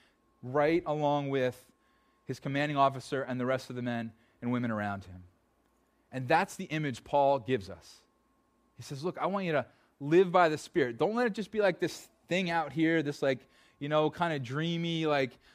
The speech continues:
you know, 'Oh, that would be nice if me and the Holy Spirit were in communication.'" No, he's saying, "Look, I want you to actually walk in step with the Spirit." And so the question then becomes, well, how do we do that? How do we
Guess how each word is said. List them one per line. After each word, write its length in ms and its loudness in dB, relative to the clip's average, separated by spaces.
you 100 -8
know, 160 2
'Oh, 120 6
that 140 4
would 100 -2
be 100 -4
nice 360 0
if 120 -12
me 120 -4
and 80 -4
the 60 0
Holy 180 -2
Spirit 280 -4
were 80 -4
in 80 -6
communication.'" 560 -6
No, 100 0
he's 160 -2
saying, 160 -2
"Look, 180 2
I 100 -2
want 180 -2
you 60 0
to 60 0
actually 480 0
walk 580 2
in 140 -10
step 540 0
with 120 -10
the 80 -10
Spirit." 480 -8
And 120 -8
so 320 2
the 60 -6
question 480 4
then 120 -4
becomes, 440 -2
well, 280 0
how 260 0
do 80 2
we 120 -2
do 300 -4
that? 240 -12
How 260 4
do 60 2
we 280 -2